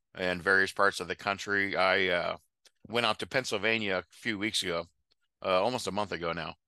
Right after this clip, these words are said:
uh, and picked up a couple guitars while I was out there. Um, but cigar box guitars, they're, uh, they're genuine instruments. They're basically, I mean, they can be acoustic, they can be electric. I normally do electric.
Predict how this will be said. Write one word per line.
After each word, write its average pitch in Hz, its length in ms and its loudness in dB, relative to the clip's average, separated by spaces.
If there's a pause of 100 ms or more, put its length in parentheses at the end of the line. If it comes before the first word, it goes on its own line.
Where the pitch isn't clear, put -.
(480)
uh, 90 240 6
and 87 200 2
picked 104 220 -2
up 95 160 0
a 85 220 0
couple 90 280 -2
guitars 87 600 0
while 85 180 -2
I 85 60 2
was 85 160 -6
out 85 160 2
there. 87 340 -2 (560)
Um, 92 640 6 (840)
but 117 140 2
cigar 139 340 4
box 185 240 6
guitars, 175 560 2
they're, 143 400 2
uh, 113 380 0 (480)
they're 107 180 -2
genuine 180 480 -2
instruments. 131 440 -6
They're 117 120 0
basically, 147 800 2 (420)
I 117 100 2
mean, 120 120 0
they 127 80 4
can 123 180 -4
be 135 200 2
acoustic, 156 580 -4
they 117 140 -2
can 98 160 -8
be 92 100 0
electric. 117 640 -2 (500)
I 135 140 8
normally 135 400 4
do 131 260 0
electric. 113 640 0